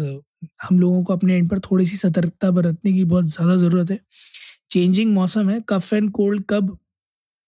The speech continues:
कोविड का रूप ले लेगा पता नहीं चलेगा। तो आप लोग प्लीज आसपास सफाई बनाए रखिए, ये अपना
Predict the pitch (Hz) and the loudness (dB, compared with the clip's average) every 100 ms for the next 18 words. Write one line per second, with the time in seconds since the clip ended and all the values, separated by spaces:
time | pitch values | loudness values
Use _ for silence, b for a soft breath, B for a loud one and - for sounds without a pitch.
0 | _ _ _ _ - 185 202 220 214 196 | _ _ _ _ -2 0 2 0 0 0
1 | 190 175 170 190 190 175 196 180 175 160 | 0 -2 -2 -4 -4 -2 0 0 0 -2
2 | 180 - _ _ _ _ _ _ _ _ | -2 -6 _ _ _ _ _ _ _ _
3 | _ _ _ - 185 185 180 - b b | _ _ _ -2 0 2 -2 -6 b b
4 | b b b _ 175 196 240 220 - 254 | b b b _ -2 0 0 -2 -2 -2
5 | 294 - 175 170 - 196 202 - - 170 | -4 -8 -4 -4 -2 -2 -2 -4 -6 -4
6 | 180 190 185 180 180 - 208 233 _ - | -2 0 0 0 -2 -4 -6 -8 _ -10
7 | 165 - 170 165 160 | -10 -4 -2 -2 -4